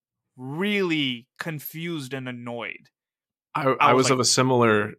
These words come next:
Speaker 2: mind as you. I thought maybe she was pulling an
Speaker 1: Okay.
Speaker 2: Uatu on us and showing us a what if scenario. But the second I saw Sasha included, that's where I started to be like, "Okay,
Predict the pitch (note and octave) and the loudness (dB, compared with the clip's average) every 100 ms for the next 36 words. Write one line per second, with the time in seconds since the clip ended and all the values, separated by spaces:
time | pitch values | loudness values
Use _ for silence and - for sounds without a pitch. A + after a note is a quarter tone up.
0 | _ A#2 G#2+ A2 G#2+ G2 G#2 G#2 G#2+ G2 | _ 0 2 4 2 -2 -6 -2 0 0
1 | F#2+ G#2 G2 G2+ G#2 G2 F#2 A2 F#2+ - | 2 0 2 0 0 -2 -2 -2 -4 -2
2 | A2 G2+ F#2+ G2 A#2 F#2+ A#2+ G2 G2 F#2+ | 0 0 2 4 4 4 2 2 2 2
3 | F#2 - F#2+ G#2 G2+ F#2+ F#2+ G2 G2 G2 | 2 0 -2 0 2 0 -2 -2 2 2
4 | F#2+ - G2 F#2+ F#2+ F#2 F#2 - C3+ B2+ | 2 0 0 2 0 0 -2 2 2 2
5 | A2+ - G2+ - G#2+ G2+ G2 - F2 E2 | 0 2 2 2 4 4 2 0 -2 -4
6 | - _ _ G#2+ - G#2 G2 F#2 G2 - | -12 _ _ -10 -4 -2 -2 0 -2 0
7 | F#2+ F#2 G#2 F#2 F#2+ E2 A2 F#2+ F#2 F#2 | -2 0 -2 -4 -4 -8 -8 -4 -2 -2